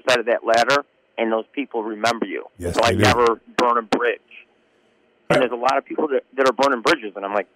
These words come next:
Speaker 1: "Don't." <laughs>
Speaker 2: No, no. I mean, we could go on and on about this, but I have a subject that I wanna,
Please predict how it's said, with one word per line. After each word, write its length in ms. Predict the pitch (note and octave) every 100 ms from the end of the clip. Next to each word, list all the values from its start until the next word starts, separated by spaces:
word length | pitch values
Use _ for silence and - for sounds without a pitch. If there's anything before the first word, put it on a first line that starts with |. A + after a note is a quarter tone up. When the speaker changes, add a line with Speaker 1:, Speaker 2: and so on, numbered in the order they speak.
| -
Speaker 1:
"Don't." 240 | C3 D3+ -
<laughs> 320 | - - -
Speaker 2:
No, 360 | - A2+ A2 - -
no. 320 | A2+ A2 A2+ -
I 100 | A#2
mean, 180 | B2
we 160 | B2+ F#3
could 160 | - C#3+
go 160 | B2+
on 320 | A2+ A#2+ B2+
and 80 | B2
on 180 | A#2 B2
about 240 | A2+ G#2
this, 160 | G2+ G2
but 120 | A2
I 40 | F#2+
have 240 | B2+ C3+
a 60 | B2+
subject 420 | - B2+ A2 -
that 100 | G#2+
I 40 | G2+
wanna, 360 | G#2 G#2 F#2+